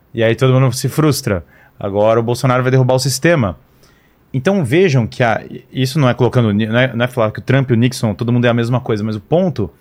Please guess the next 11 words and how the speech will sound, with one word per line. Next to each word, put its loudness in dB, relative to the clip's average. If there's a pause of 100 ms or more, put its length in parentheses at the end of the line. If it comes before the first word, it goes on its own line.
(720)
é -2
que -4
não 2
o 2
sistema -4
político, -2
tal 0
como -2
ele -2
tá -2
concebido, -2